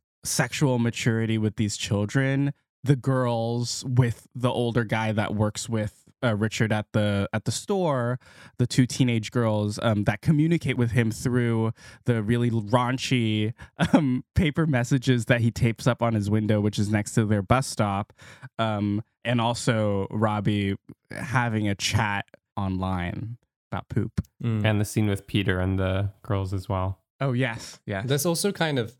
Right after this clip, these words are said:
Speaker 2: Sylvie, who's the younger girl neighbor, who is really obsessed with her dowry, which is,
Speaker 1: Oh.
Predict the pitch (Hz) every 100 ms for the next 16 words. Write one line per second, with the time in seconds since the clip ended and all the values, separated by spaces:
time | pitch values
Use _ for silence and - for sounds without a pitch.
0 | 156 - - 104 104 131 127 101 95 87
1 | 90 98 98 - - 92 92 87 85 85
2 | 107 104 101 90 - _ _ _ - 107
3 | 95 98 107 - 98 - 101 95 80 80
4 | 80 85 107 127 135 139 135 131 120 107